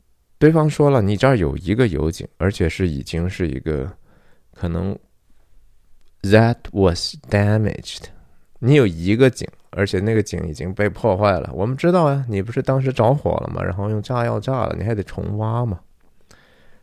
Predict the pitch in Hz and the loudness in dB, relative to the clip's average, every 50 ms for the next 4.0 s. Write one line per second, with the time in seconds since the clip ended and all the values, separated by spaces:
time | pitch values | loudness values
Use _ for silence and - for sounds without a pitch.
0 | - - - 92 95 98 101 110 110 117 113 107 101 101 92 78 73 92 90 80 | -20 -12 -6 -6 -4 -2 0 2 2 2 2 0 0 0 -2 -2 -2 -2 -2 -2
1 | 67 80 95 - - - - - - 110 120 135 131 113 - 110 - - 80 - | -4 -4 -6 -8 -8 -10 -10 -4 -2 0 2 2 2 2 0 -2 -4 -6 -8 -6
2 | 87 92 101 104 107 113 113 104 95 101 98 98 101 98 92 87 85 78 - - | -4 -2 0 0 0 0 0 -2 0 0 -2 -2 -2 -2 -4 -4 -6 -6 -6 -8
3 | - 98 101 107 107 101 113 120 110 110 110 107 104 - - 98 - - - 55 | -8 -6 -6 -4 -2 0 0 0 2 2 0 0 0 -2 -4 -6 -6 -8 -12 -10